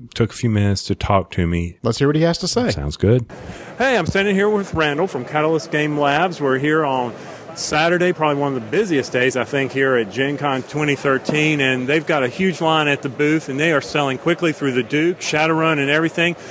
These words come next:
Speaker 1: I, shoot, who knows, with that online version that they sold in no time at all, what,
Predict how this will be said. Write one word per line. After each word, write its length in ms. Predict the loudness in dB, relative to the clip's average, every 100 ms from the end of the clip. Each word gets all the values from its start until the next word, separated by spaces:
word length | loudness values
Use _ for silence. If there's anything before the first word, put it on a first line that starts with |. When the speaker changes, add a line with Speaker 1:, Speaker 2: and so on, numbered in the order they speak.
| -6
Speaker 1:
I, 200 | -2 -2 -2 -8
shoot, 260 | -2 0
who 160 | 2 2
knows, 320 | 2 2 2
with 120 | 0
that 180 | 2 2
online 460 | 2 2 2 0 0
version 400 | 0 0 0 -2
that 120 | 0
they 140 | -2
sold 380 | -2 0 2 2
in 140 | 0
no 140 | 0 0
time 400 | 0 0 0 0
at 80 | 2
all, 240 | 2 2
what, 180 | 2